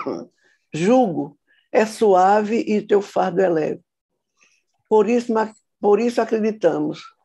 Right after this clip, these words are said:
que neste momento pelo qual o nosso planeta está passando, de contendas, de guerras mesmo, de pandemia,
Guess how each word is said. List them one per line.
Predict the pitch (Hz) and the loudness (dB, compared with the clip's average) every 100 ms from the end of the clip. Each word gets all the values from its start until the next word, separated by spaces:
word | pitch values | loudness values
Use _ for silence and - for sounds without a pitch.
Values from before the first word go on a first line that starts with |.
| _ _ _ | _ _ _
que | - 196 214 226 - | 2 4 6 2 0
neste | 175 240 - | 0 0 0
momento | 208 185 165 160 170 170 | 0 0 0 0 -2 -4
pelo | - 196 190 | 0 2 2
qual | - 196 202 | 0 0 0
o | 196 | 0
nosso | 196 240 - | 0 -4 -6
planeta | - 220 190 185 208 208 | -4 0 2 2 0 0
está | 220 214 214 | -4 -2 -6
passando, | 220 180 - - - - _ _ _ _ _ _ _ _ _ - | -2 -6 -6 -16 -16 -16 _ _ _ _ _ _ _ _ _ -8
de | 175 | -4
contendas, | 180 185 180 196 196 185 190 190 - - _ _ _ _ _ _ _ _ _ _ _ _ _ | 0 -2 0 2 2 4 2 -2 -6 -20 _ _ _ _ _ _ _ _ _ _ _ _ _
de | - 220 | -6 -4
guerras | 180 175 180 196 190 | 0 2 4 2 -2
mesmo, | 165 165 170 175 208 202 - _ _ _ | -2 0 2 0 -2 -14 -16 _ _ _
de | - 233 | -4 -4
pandemia, | 240 359 208 202 165 156 175 185 208 | 2 2 4 4 4 2 2 0 -4